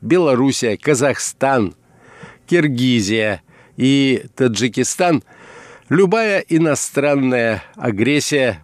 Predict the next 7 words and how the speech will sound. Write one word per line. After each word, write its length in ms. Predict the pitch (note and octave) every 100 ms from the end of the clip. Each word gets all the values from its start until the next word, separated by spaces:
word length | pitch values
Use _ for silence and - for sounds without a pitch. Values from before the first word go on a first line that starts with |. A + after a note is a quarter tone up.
| _
против 520 | A#2 C3+ B2+ C3 A2+
государства-члена 1400 | G2+ C3+ - D#3+ C#3+ G#2+ - - G2+ - C3 D3+ D3 C3 - - - - -
рассматривается 1300 | - C3 D#3 - G3 G#3+ F3+ F3+ E3+ D3 - E3 D3+ C3+
как 480 | B2 C3+ D3 - -
агрессивный 1120 | D#3 D3+ C#3+ D#3 - C#3 B2 A2 A2+ G#2+ G2+ - -
акт 420 | C#3 D3+ - - - - - - -
против 480 | D#3+ G3 F#3+ E3